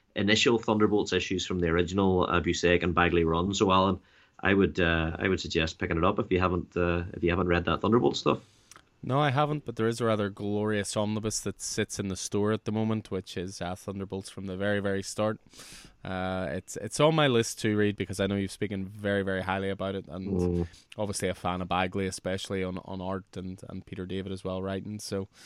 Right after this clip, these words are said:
Speaker 2: it, it does look at me nearly every day in the store, so I'm sure I'll jump on it at some point.
Speaker 1: Mm-hmm.
Speaker 2: Uh, but yeah, you, you talk about teams as well. What's this, uh, new Fantastic Four about?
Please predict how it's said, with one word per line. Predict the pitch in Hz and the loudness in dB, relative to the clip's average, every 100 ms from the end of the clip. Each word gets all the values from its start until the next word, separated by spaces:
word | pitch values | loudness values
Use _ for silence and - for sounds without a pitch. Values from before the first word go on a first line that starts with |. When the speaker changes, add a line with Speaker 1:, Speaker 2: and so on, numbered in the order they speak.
| - - - _ | -20 -20 -20 _
Speaker 2:
it, | 107 110 | -2 0
it | 123 139 | 0 0
does | 160 160 | 4 4
look | 151 151 | 4 4
at | 151 135 | 6 4
me | 131 | 4
nearly | 120 113 113 | 4 4 4
every | 110 107 | 4 4
day | 101 | 6
in | 101 | 4
the | 98 | 2
store, | - 92 95 | -4 -4 -4
so | - 95 | -4 -8
I'm | 95 | -8
sure | - 98 | -6 -6
I'll | 95 | -4
jump | 95 98 | -4 -6
on | 98 98 | -6 -8
it | 95 | -8
at | |
some | - 98 | -8 -8
point. | 98 101 95 - - | -6 -8 -10 -18 -18
Speaker 1:
Mm-hmm. | 95 90 87 85 95 107 - _ _ _ _ _ - - - | -12 -8 -6 2 4 4 0 _ _ _ _ _ -18 -16 -10
Speaker 2:
Uh, | 98 98 98 | -6 -4 -6
but | 120 127 | -6 -2
yeah, | 185 | 0
you, | 180 160 | 0 -2
you | 139 131 | -4 -6
talk | - 156 - | -2 -2 0
about | 110 - | 0 0
teams | - 120 147 127 | 0 0 0 -4
as | 107 | -2
well. | 107 113 120 | 2 4 2
What's | 123 - | 0 -2
this, | 117 - | -4 -2
uh, | 110 101 | 0 0
new | 92 107 107 | 0 2 0
Fantastic | 92 101 107 98 - 95 | 0 -4 -2 -2 -2 -10
Four | - 98 | -6 -4
about? | 110 117 | -4 -6